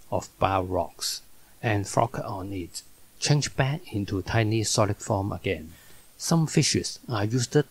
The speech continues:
to find foods on bile rocks, sometimes perk this phosphate as well.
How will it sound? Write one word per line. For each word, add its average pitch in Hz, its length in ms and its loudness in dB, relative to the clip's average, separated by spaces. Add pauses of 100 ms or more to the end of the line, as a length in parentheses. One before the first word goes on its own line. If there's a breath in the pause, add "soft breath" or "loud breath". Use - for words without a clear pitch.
(120)
to 101 160 2
find 117 460 0
foods - 520 0 (100)
on 92 220 0
bile 98 260 2
rocks, 92 440 -2 (280)
sometimes 117 680 2 (320 soft breath)
perk 120 260 2 (120)
this 120 200 4
phosphate 110 680 0
as - 240 -4
well. 85 300 -6